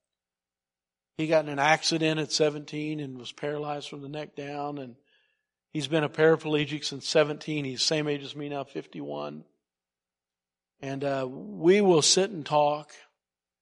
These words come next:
And he started serving the Lord almost the same year I did. He said, "Chad, I am so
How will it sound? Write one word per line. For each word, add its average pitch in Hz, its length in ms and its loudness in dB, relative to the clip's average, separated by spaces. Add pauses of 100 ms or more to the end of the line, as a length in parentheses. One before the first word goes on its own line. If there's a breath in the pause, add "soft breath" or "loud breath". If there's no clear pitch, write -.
(1300)
And 143 580 -2 (760 loud breath)
he 170 420 0
started 170 640 2
serving 160 280 0
the 151 60 -2
Lord 156 240 2
almost 151 480 -2
the 143 80 -6
same 151 300 -4
year 147 160 -6
I 143 160 -8
did. 147 280 -12 (1600)
He 131 60 -18
said, 127 240 -12
"Chad, 143 300 0
I 139 240 -6
am 120 160 -14
so 120 960 -6